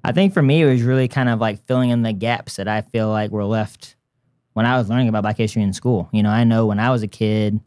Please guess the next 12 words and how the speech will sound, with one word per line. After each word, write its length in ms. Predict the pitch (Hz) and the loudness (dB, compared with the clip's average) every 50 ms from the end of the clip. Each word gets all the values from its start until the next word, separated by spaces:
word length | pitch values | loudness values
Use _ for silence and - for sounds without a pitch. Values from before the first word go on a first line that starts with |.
| _ _ _ _ _ _ _ _ | _ _ _ _ _ _ _ _
I 60 | - | -6
really 200 | 110 120 131 131 131 | -2 0 0 0 0
had 100 | 127 117 | 0 -2
this 140 | 113 101 - | -4 -6 -6
sense 260 | - 123 120 113 117 | -6 -4 -4 -4 -2
that 140 | 113 104 92 | -4 -4 -4
Black 180 | 104 107 104 | -6 -6 -6
people 180 | - 123 117 107 | -6 -6 -6 -6
kinda 200 | - 113 101 95 | -6 -6 -6 -6
disappeared 500 | 87 90 110 - - - - 110 110 - | -6 -6 -8 -8 -10 -10 -8 -8 -10 -8
from 160 | - 113 117 | -6 -4 -4
history 640 | 120 120 120 - - 123 123 123 123 120 120 120 | -4 -4 -6 -8 -6 -4 -4 -2 -2 -2 -4 -6